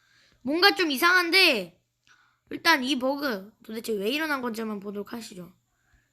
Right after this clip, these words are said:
일단 왜 일어난 건지 자세히 추적을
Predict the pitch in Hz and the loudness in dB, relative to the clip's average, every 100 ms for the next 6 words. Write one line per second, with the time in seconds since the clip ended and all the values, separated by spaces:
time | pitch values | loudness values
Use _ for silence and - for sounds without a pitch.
0 | _ - - 311 302 302 302 302 302 - | _ -8 4 8 8 8 6 2 -2 -12
1 | _ _ _ _ - 240 359 392 370 349 | _ _ _ _ -4 0 0 0 -2 -2
2 | 339 302 302 262 254 277 240 320 359 359 | -4 -2 -2 -2 -2 -4 -4 -2 0 2
3 | 330 320 302 285 247 | 4 4 4 4 0